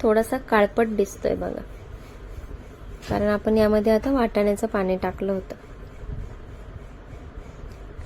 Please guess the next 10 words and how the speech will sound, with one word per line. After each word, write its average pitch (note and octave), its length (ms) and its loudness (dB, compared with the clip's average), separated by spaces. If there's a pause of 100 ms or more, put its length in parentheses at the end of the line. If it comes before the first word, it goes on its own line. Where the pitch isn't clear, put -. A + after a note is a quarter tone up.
(120)
आता G3+ 180 -4
यामध्ये G3 420 0
आपण G#3 340 0 (180)
हे A3 220 2
वाटण G3 420 4
टाकूया. F3+ 400 -4 (1900)
अर्धी A3+ 320 8
वाटी C4 280 6
वाटण A3 360 4
आहे, F#3+ 300 0